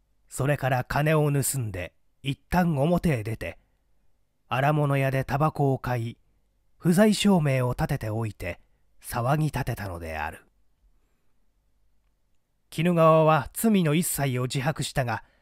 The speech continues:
彼の仕事を幇助した仲間については、「浅草公園で二、三度顔を合わせたばかりで、よくは名前も知らない」と言い張っている。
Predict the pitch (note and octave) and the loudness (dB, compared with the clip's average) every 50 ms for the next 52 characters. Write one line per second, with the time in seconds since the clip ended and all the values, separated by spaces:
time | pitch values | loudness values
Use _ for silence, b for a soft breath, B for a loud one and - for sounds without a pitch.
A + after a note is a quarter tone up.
0 | _ _ _ _ _ _ _ _ _ - - G#3 G#3+ F#3+ D#3+ C#3+ C3 - - - | _ _ _ _ _ _ _ _ _ 0 2 4 4 4 4 2 0 -2 -2 -2
1 | E3 F3+ F#3 - F3 E3+ F3 F3 D#3+ - F#3+ G3 F3 C3+ B2 A#2 - - B2+ B2 | 0 0 0 2 2 4 4 4 2 2 2 2 2 2 0 -4 -4 -4 -4 -2
2 | B2 C3 - D#3 E3 D#3+ C3 A#2 G#2+ - - B2+ A#2 G#2 - F2+ E2 D#2+ - - | -2 -2 -2 0 0 0 0 -2 -4 -6 -6 -6 -6 -6 -6 -6 -6 -6 -8 -10
3 | _ _ _ _ _ _ _ _ _ _ _ _ _ _ _ _ _ _ - A2+ | _ _ _ _ _ _ _ _ _ _ _ _ _ _ _ _ _ _ -6 -6
4 | B2 - G#3 G#3 - - - G#3 F3+ - - F#3+ F3 D3 B2 G#2+ G2+ G#2 G2 - | 0 2 2 0 0 0 -2 -2 -2 0 2 2 2 2 0 -2 -6 -8 -8 -8
5 | F#2+ F#2+ - - _ - C3 C#3+ C#3 - G#3 A3 G#3+ G3+ F#3+ F#3+ - - - D#3+ | -10 -10 -10 -14 _ -6 -4 -2 0 2 2 2 2 2 2 0 0 0 0 2
6 | F3 F3 F3 F3+ F3 F3 E3 D3 E3 F3+ F3 - D3+ B2 A#2 A2 A2 A#2+ - A2 | 4 6 6 6 6 4 4 4 2 2 2 0 -2 -4 -4 -4 -4 -6 -6 -8
7 | G#2 F#2 F2 E2+ E2+ - _ _ _ _ _ _ _ _ _ _ _ _ - A2 | -10 -10 -8 -10 -10 -10 _ _ _ _ _ _ _ _ _ _ _ _ -6 -4
8 | D3 E3+ - - C3+ A#2 G2+ F2 E2+ F#2 G2 A2 C3 D3 D#3 D#3+ D#3+ D#3 D3+ C3 | -4 -4 -2 -4 -6 -4 -4 -6 -6 -6 -6 -2 0 2 2 2 2 2 0 -2
9 | - - - D3 D#3 D#3+ E3 C#3+ A2+ - - F#2+ F2+ F2+ F#2+ A2 A#2 G2+ - B2 | -2 -2 -2 -2 0 0 0 -2 -2 -4 -8 -10 -10 -8 -8 -8 -8 -6 -8 -8
10 | - _ - - E2 D2+ D#2 D2+ D#2+ - | -10 _ -12 -12 -12 -12 -16 -18 -20 -20